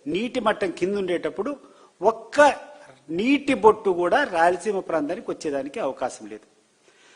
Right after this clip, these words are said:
నీళ్లు తక్కువ వచ్చేటువంటి సమయంలో ఆ కింద ఉన్నటువంటి నీళ్లు లిఫ్ట్ చేసుకోకుండా ఉంటే రాయలసీమ ప్రాంతంలో తాగేదానికి కూడా నీళ్లుండవు. దీన్ని చెప్పకుండా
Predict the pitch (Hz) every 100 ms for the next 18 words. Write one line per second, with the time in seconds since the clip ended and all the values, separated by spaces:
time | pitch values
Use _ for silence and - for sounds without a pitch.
0 | _ _ 147 175 269 339 320 - 233 -
1 | 247 226 226 190 190 165 165 151 156 139
2 | 131 143 127 104 - - - - 190 202
3 | - 226 277 294 262 - 226 196 185 185
4 | 202 196 180 - 208 185 - 170 160 156
5 | 147 143 156 156 135 - - - _ -
6 | 123 147 220 247 247 220 202 170 160 151
7 | 151 156 262 - 143 147 156 151 143 127
8 | - 120 117 139 123 110 104 104 101 110
9 | _ _ _ _ - - _ 113 147 202
10 | 247 240 202 - 180 175 160 151 147 143